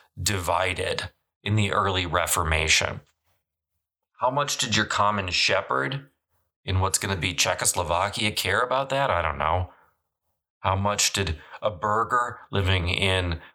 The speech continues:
let's say, Strasbourg care? I don't, I don't know. We have some references in the sources to people being very invested in this, but th-, then again, this isn't,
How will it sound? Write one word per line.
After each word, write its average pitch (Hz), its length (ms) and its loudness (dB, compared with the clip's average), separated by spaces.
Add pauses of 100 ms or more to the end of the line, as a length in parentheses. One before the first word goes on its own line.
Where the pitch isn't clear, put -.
let's 87 160 -2
say, 92 160 0
Strasbourg 107 800 0
care? 113 420 2
I 80 100 0
don't, 80 320 -2
I 82 120 2
don't 80 200 0
know. 80 420 0 (760)
We 101 100 -4
have 98 120 -2
some 110 400 0
references 92 1000 0 (440)
in 104 180 2
the 98 80 2
sources 92 840 0 (280)
to - 80 -2
people 104 280 2
being 98 280 0
very 95 280 2
invested 92 460 0
in 92 140 -4
this, 92 220 0
but - 200 -6
th-, - 160 -6
then 95 220 2
again, 90 320 0
this 80 160 2
isn't, 90 320 0